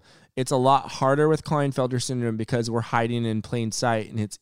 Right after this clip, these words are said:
easier to hide behind the diagnosis than it is to open up about it. And it's hard to open up about it. I'm sure there's a lot of people out there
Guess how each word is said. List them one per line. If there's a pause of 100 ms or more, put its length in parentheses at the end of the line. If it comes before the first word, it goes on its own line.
easier
to
hide
behind
the
diagnosis (400)
than
it
is
to
open
up
about
it. (1040)
And
it's
hard
to
open
up
about
it. (120)
I'm
sure
there's
a
lot
of
people
out
there